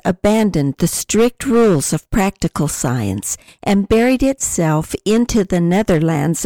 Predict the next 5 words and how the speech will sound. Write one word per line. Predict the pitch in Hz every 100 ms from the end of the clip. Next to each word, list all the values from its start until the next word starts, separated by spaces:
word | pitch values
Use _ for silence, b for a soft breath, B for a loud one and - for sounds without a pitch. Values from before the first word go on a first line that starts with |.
| -
of | 170 _ -
theoretical | 214 214 214 185 180 185 185 - 180 185
physics. | _ 170 156 - 117 - - - - _ _ _ _ _ -
Science | - 214 202 220 247 -
substitutes | - 196 - - 165 - 170 - -